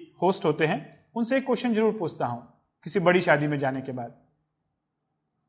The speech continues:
"सर, आपने शादी तो बहुत धूमधाम से की है, क्या जरूरत थी इतना खर्चा करने की?" तो कुछ लोगों का answer होता है, "एक ही तो बिटिया है, मेरी एक ही तो बिटिया है, अगर इसमें भी खर्चा नहीं करूंगा तो मेरा दिल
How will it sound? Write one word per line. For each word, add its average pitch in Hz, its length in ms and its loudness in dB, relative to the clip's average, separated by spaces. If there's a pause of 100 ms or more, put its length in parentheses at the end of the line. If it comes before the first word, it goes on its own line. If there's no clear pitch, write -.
(240)
"सर, 165 160 2
आपने 147 260 2
शादी 139 260 0
तो 151 100 -4
बहुत 139 240 -2
धूमधाम 147 400 2
से 190 140 -4
की 202 160 -6
है, 202 160 -8 (420)
क्या 233 160 10
जरूरत 185 420 0
थी 170 40 -4
इतना 156 220 -6
खर्चा 135 300 -4
करने 127 340 -6
की?" - 140 -16 (1040)
तो 196 60 0
कुछ 220 260 -4
लोगों 208 200 2
का 202 100 2
answer 175 240 -2
होता 160 240 -2
है, 208 120 -2 (580)
"एक 147 160 -6
ही 180 60 -8
तो 139 120 -10
बिटिया 131 360 -4
है, 113 220 -12 (580)
मेरी 143 300 -2
एक 156 80 -8
ही 165 60 -12
तो 151 140 -10
बिटिया 127 340 -12
है, - 140 -20 (360)
अगर 165 120 -4
इसमें 180 280 -4
भी 202 60 -2
खर्चा 185 320 -4
नहीं 180 120 -4
करूंगा 185 300 -6
तो 180 140 -10
मेरा 165 200 -6
दिल 165 280 -6